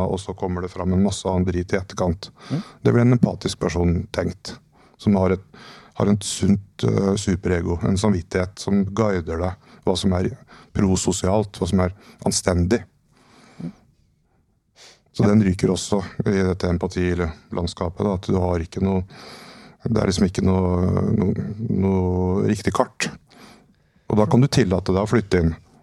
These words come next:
Speaker 2: Ja.
Speaker 1: og ikke ha jobb og bruke damas penger. Det går helt fint.
Speaker 2: Ja,
Speaker 1: Men
Speaker 2: for
Speaker 1: selv
Speaker 2: du
Speaker 1: en empatisk
Speaker 2: bruker
Speaker 1: person ville jo lidd under det, og følt det var kjempeskamfullt,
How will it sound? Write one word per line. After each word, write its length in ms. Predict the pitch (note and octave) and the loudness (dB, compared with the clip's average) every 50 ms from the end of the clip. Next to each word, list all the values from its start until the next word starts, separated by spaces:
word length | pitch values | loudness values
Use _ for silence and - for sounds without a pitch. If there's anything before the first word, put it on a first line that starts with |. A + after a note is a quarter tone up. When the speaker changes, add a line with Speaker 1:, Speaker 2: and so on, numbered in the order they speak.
| _ _ - | _ _ -6
Speaker 2:
Ja. 80 | A#3 B3+ - - | -6 -4 0 2
Speaker 1:
og 420 | A2+ A2 G#2 G2+ G2+ G2+ G#2 G2+ | 2 2 4 4 2 2 2 2
ikke 200 | G2+ A2+ - A2+ A2 | 0 0 2 2 4
ha 40 | A#2 | 4
jobb 240 | G#2+ G2 G2 G2 F#2+ | 4 4 2 2 2
og 80 | G#2 G2 | 2 4
bruke 400 | G2+ G2+ F2+ - - - F2+ F#2+ | 4 2 2 2 2 0 2 2
damas 280 | G2 F2 E2+ F2 F2 | 2 2 2 0 -2
penger. 360 | - - G2+ E2+ E2 E2+ - - - _ - - _ - | 0 0 0 2 2 0 -2 -6 -12 _ -20 -18 _ 0
Det 120 | - A#2+ A#2+ | 0 2 4
går 80 | E3 | 4
helt 120 | D3+ A2+ - | 2 2 2
fint. 360 | - G#2 G#2+ - - - - _ _ - - - - D#3+ D3+ - - - - _ _ _ _ _ _ _ _ _ _ - | 0 -2 -2 -4 -8 -12 -16 _ _ -20 -20 -18 -16 -16 -16 -16 -18 -20 -20 _ _ _ _ _ _ _ _ _ _ 0
Speaker 2:
Ja, 60 | - | 2
Speaker 1:
Men 40 | A#2 | 4
Speaker 2:
for 60 | - C3+ | 6 6
Speaker 1:
selv 120 | A#2+ A#2+ | 6 6
Speaker 2:
du 60 | B2+ | 6
Speaker 1:
en 60 | A#2 A#2 | 6 6
empatisk 220 | A#2+ G#2+ G#2 A2+ | 4 4 2 2
Speaker 2:
bruker 80 | A#2 F#2+ | 0 0
Speaker 1:
person 160 | G#2+ A#2 A#2 | 2 2 2
ville 220 | A2 G2 G2 G#2 | 2 2 0 0
jo 60 | G2+ | 0
lidd 280 | F#2 G2 F#2 D#2+ E2+ F2+ G#2 | 0 0 0 0 0 2 4
under 180 | G2 G2+ G2+ G#2 | 4 4 4 4
det, 100 | A#2+ B2 | 2 2
og 80 | A2+ | 2
følt 180 | - A2 F#2+ G2 | 2 0 0 0
det 120 | - G#2 | 0 0
var 140 | G2 F#2+ F#2+ F#2+ | 2 2 0 0
kjempeskamfullt, 1000 | F#2+ - B2+ A2+ G2+ G2 - - - - F2+ F2 E2+ - C#3 C3+ - - - | -2 -2 -2 -2 -2 -4 -8 -10 -8 -6 -6 -6 -4 -2 -4 -4 -4 -6 -16